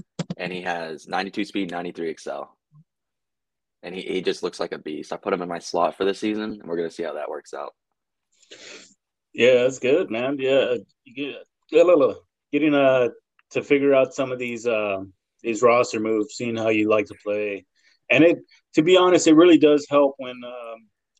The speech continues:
Speaker 2: we get a, a fan on their favorite team. I think I spoke about this in the, the podcast with, uh, with Guru, the forty-niners user. Um,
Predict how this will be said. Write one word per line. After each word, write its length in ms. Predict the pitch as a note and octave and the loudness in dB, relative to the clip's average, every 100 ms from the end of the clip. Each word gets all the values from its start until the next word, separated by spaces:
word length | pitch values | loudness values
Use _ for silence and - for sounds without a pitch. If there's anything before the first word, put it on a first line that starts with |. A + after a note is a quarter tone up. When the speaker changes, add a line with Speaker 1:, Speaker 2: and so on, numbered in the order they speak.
| _ | _
Speaker 2:
we 80 | C3+ | 2
get 160 | C#3+ A#2 | 4 6
a, 220 | A2 A2 A2+ | 4 2 -2
a 60 | |
fan 460 | - A#2 A#2+ A#2+ A#2 _ _ _ A2 | -2 -2 -2 -4 -10 _ _ _ -8
on 300 | G#2+ A2+ B2+ | -6 -4 2
their 140 | A2+ | 2
favorite 320 | A#2+ A2+ A2+ | 4 4 4
team. 240 | - A#2 A2 | -2 -2 0
I 40 | |
think 160 | G#2+ A2+ | 0 0
I 40 | |
spoke 260 | G#2 A#2 - | 2 0 2
about 200 | A#2 A2+ | -4 -4
this 200 | A#2 - | -10 -14
in 80 | A2 | -14
the, 220 | A2 G#2 - | -10 -10 -12
the 60 | B2 | -4
podcast 420 | A#2 A#2 B2 A#2 B2 | -2 0 2 2 4
with, 200 | G#2+ A2+ | 2 4
uh, 300 | G#2+ G#2 G#2 _ _ - | 2 0 -6 _ _ 0
with 180 | A2 F#2+ | 2 6
Guru, 400 | B2 C3 C#3 C#3 - _ _ | 6 8 6 4 -4 _ _
the 60 | - | -2
forty-niners 600 | C3 B2 A#2 B2+ C3+ C3 | 0 0 0 0 0 0
user. 340 | C#3 C#3 C#3 C#3 _ _ _ _ - | 2 2 0 -2 _ _ _ _ -2
Um, 520 | A#2+ A#2+ A2+ A2+ G#2+ | 2 2 2 0 -4